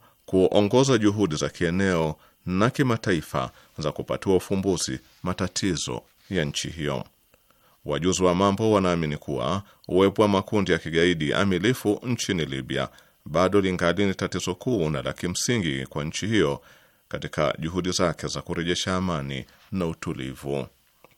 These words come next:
Wanachama wasiopungua elfu tatu wa kundi la kigaidi na ukufurishaji la Boko Haram wamejisalimisha kaskazini mwa Nigeria katika miezi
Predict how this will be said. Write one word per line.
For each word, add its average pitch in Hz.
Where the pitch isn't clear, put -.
Wanachama 127
wasiopungua 120
elfu 107
tatu 69
wa 80
kundi 101
la 95
kigaidi 98
na 101
ukufurishaji 92
la 85
Boko 85
Haram 95
wamejisalimisha 98
kaskazini 101
mwa 90
Nigeria 90
katika -
miezi 90